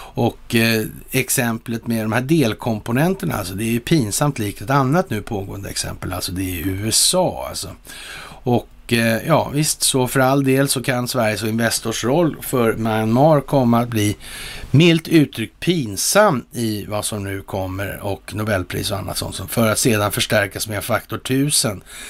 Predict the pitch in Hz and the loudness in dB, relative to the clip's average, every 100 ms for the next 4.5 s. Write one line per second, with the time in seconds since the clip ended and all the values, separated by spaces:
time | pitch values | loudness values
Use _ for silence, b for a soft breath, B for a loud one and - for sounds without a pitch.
0 | B - 123 104 101 104 101 101 - 104 | B 0 2 2 -4 -4 -6 -6 -8 -8
1 | - - 53 - - - - 117 117 110 | -8 -8 -8 -8 -8 -10 -4 0 2 2
2 | 104 110 104 98 98 - 123 104 107 104 | 0 0 -2 -2 -4 2 4 4 2 2
3 | - 113 - - 120 120 123 139 139 131 | 0 0 -4 -2 0 2 2 2 4 2
4 | 131 120 113 120 | 0 0 0 0